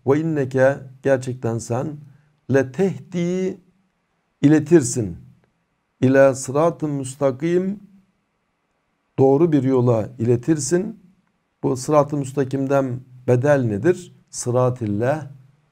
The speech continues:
Allah'ın yoluna iletirsin. Ellezî, ki o Allah, lehu mâ fissemâvâti ve mâ fil ard,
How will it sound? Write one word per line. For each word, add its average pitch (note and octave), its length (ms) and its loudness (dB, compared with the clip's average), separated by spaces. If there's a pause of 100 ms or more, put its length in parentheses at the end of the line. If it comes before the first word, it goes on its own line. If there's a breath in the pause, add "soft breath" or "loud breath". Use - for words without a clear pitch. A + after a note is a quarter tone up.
Allah'ın A2 600 -2 (100)
yoluna A2+ 380 -2
iletirsin. G#2 800 -6 (540 soft breath)
Ellezî, C#3 640 2 (100)
ki B2 160 -4
o A#2 80 -2
Allah, A#2 540 -2 (460 soft breath)
lehu B2 340 0
mâ A2 220 -6
fissemâvâti G#2+ 840 -6
ve G2+ 80 -6
mâ G2 200 -6
fil F#2 240 -12
ard, D#3 260 -6